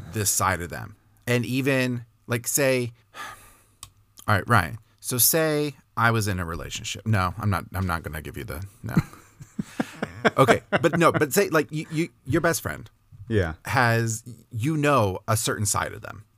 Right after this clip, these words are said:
Speaker 2: Yeah.
Speaker 1: And it does not jive at all with what these allegations are, the trial proceeds,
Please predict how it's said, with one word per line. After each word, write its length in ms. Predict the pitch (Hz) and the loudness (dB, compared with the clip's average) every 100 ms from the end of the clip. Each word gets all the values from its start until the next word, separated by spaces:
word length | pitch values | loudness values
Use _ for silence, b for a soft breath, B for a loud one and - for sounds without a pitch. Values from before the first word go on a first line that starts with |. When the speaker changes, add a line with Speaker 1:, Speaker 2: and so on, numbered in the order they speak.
| - | -4
Speaker 2:
Yeah. 220 | 110 90 - | 0 0 2
Speaker 1:
And 140 | 127 113 | 2 4
it 340 | 110 107 95 | 2 2 -2
does 180 | 110 107 | -4 0
not 300 | 117 127 110 | 4 4 4
jive 260 | 110 98 | 2 2
at 120 | 92 82 | 2 -2
all 260 | 71 - - _ - | -6 -10 -14 _ -12
with 540 | 92 87 82 - - _ _ | -4 -2 -4 -6 -18 _ _
what 640 | 113 101 107 90 - - - - | -2 2 2 0 -2 -4 -4 -4
these 180 | 107 | 0
allegations 500 | 104 104 95 95 107 | 2 2 2 0 0
are, 460 | 98 90 87 87 87 - _ | 2 4 6 4 0 -10 _
the 200 | 107 110 101 _ - | -10 -10 -10 _ 0
trial 240 | 139 135 | 2 2
proceeds, 500 | 127 117 104 95 95 | 0 -4 -2 -4 -8